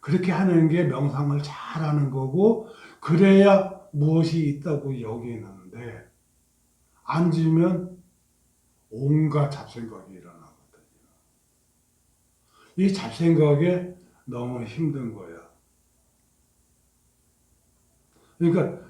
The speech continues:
잡생각을 없애야겠는 거야. 이 잡생각을 어떻게 해야 없애나? 어떤 게 있을까요?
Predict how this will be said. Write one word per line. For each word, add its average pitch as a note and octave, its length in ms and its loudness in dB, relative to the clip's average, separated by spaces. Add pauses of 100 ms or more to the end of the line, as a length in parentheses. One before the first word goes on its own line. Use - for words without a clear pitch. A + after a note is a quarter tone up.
잡생각을 E3 880 -2
없애야겠는 C#3+ 1120 0
거야. - 320 -20 (1500)
이 G3 120 -2
잡생각을 E3+ 920 0 (300)
어떻게 G3 440 0
해야 F3+ 360 0
없애나? B2+ 880 -8 (1900)
어떤 F3+ 300 0
게 F#3+ 180 4
있을까요? F#3 880 -4